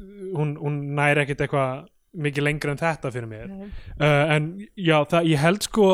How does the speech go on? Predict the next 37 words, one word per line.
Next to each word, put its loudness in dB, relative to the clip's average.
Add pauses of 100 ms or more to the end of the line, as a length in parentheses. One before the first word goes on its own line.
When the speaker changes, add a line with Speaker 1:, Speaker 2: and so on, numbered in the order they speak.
(160)
Speaker 1:
að 0
einmitt 2
á 0
þessum 0
tíma 0
þar 0
sem, -2 (680)
uh, 4
það 2
er -2
auðveldara 4
að 0
gera 4
bíómyndir 0
en -2
það 0
var 0
fyrir -4
bara -4
nokkru-, -2 (100)
nokkrum 0
árum -2
áður. -10 (380)
Mér -4
finnst 0
ógeðslega -4
fyndið -2
að -6
Hilmar 0
Oddsson -4
gerir 0
þessa -2
mynd, -6 (520)
þú 0
veist, -2 (500)
Speaker 2:
Já. -4
Speaker 1:
ég, 0